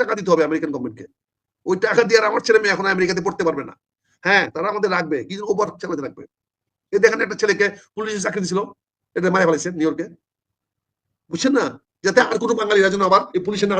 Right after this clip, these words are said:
ঢুকে, বুঝতে পারছেন? এগুলো তো পরিকল্পিত, এগুলো মনে করেন না যে অ্যাক্সিডেন্টাল দুর্ঘটনা, এগুলা, এগুলো পরিকল্পিত। এই ছেলেটা was promising। ওখানে নিউ ইয়র্কের মেয়র একজন এশিয়ান হওয়ার কথা, সে খুব পপুলার।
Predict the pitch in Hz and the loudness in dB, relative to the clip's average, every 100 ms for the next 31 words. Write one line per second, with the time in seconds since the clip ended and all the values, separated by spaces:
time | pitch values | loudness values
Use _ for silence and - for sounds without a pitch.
0 | 156 127 - _ _ _ _ _ - 165 | -2 -8 -12 _ _ _ _ _ -4 0
1 | 285 254 - - 247 302 285 330 370 339 | -2 -2 -6 -4 -2 -4 0 2 4 0
2 | 196 - - - _ _ _ _ - 226 | -2 -8 -12 -18 _ _ _ _ -8 -4
3 | 254 302 277 277 277 254 247 269 277 - | 0 0 0 -2 0 0 0 -2 0 -2
4 | - - _ _ _ _ 175 294 330 320 | -4 -10 _ _ _ _ 2 4 4 2
5 | 202 123 98 - _ _ _ _ _ _ | 0 -2 -10 -16 _ _ _ _ _ _
6 | _ - 294 262 359 339 302 180 - - | _ -10 -8 0 0 2 -2 -4 -8 -12
7 | - _ _ _ _ - 269 285 277 269 | -18 _ _ _ _ 0 2 2 4 4
8 | 269 277 302 - 202 - _ _ _ _ | 4 2 0 0 -2 -6 _ _ _ _
9 | - 226 285 247 269 277 277 208 240 262 | -2 0 2 2 2 0 -2 2 2 2
10 | 262 - _ _ - 196 233 226 - 262 | -2 -8 _ _ -8 -2 0 0 0 0
11 | 233 226 208 180 147 - - - 294 285 | 4 2 0 -6 -10 -12 -14 -6 -2 0
12 | 294 240 - | 4 2 2